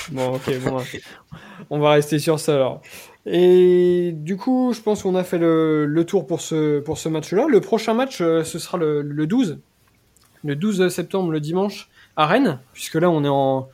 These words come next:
en trêve. D'ailleurs, on va profiter de, de cette trêve-là pour faire un, un bilan, euh, des, des quatre premiers matchs rémois et puis, euh, du, du mercato, puisque ça, ça a encore bougé dans les, dans les derniers jours. Et puis, euh, peut-être que ça,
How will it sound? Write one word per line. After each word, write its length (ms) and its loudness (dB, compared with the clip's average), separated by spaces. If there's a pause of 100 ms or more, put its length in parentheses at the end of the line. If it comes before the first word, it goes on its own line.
(220)
en 100 0
trêve. 440 2
D'ailleurs, 260 6
on 60 4
va 100 4
profiter 480 -2
de, 240 4
de 100 -2
cette 200 -4
trêve-là 300 -2
pour 180 -6
faire 180 -6
un, 300 -4 (320)
un 120 0
bilan, 460 2
euh, 60 2
des, 340 -2
des 100 -2
quatre 180 -2
premiers 200 -2
matchs 260 -2
rémois 380 2
et 60 0
puis, 180 -8
euh, 480 0
du, 280 -8
du 180 -8
mercato, 460 -2
puisque 220 -6
ça, 400 0 (300)
ça 200 2
a 440 4
encore 340 2
bougé 220 2
dans 140 2
les, 320 0
dans 100 -4
les 140 0
derniers 300 0
jours. 340 -2 (840)
Et 80 0
puis, 240 -2
euh, 120 4
peut-être 340 -2
que 120 -2
ça, 440 0